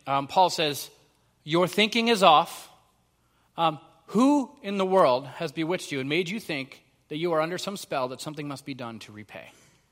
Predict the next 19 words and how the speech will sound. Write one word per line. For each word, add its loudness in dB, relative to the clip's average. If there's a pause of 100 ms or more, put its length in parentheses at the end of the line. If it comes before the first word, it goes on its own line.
(1120)
That 4
there's 0
some 0
trinket -6
to -12
buy, -2
that -2
there's -2
some 2 (300)
sacrifice 0
that -6
needs -8
to -16
be -6
made -6 (280)
on -6
your -8
behalf?" -8 (720)
Um, 0